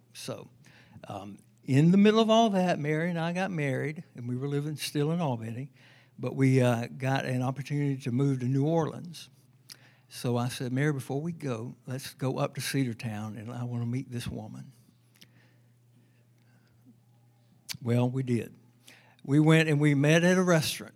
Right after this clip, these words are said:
Little did we know that she invited her entire family to the restaurant that day. So I was kind of,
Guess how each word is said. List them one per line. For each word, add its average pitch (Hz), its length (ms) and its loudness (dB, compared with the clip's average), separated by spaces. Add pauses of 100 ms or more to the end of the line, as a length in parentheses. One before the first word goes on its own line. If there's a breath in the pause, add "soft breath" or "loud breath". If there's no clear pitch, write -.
(120)
Little 165 420 4
did 190 280 4
we 196 120 4
know 139 520 2 (180)
that 135 180 -2
she 151 240 4
invited 143 480 2
her 139 180 -4
entire 156 760 4
family 185 800 2
to 147 160 0
the 147 80 2
restaurant 151 460 4
that 123 180 -4
day. 104 240 -10
So 131 220 -8
I 143 180 2
was 185 240 0
kind 160 280 0
of, 147 220 0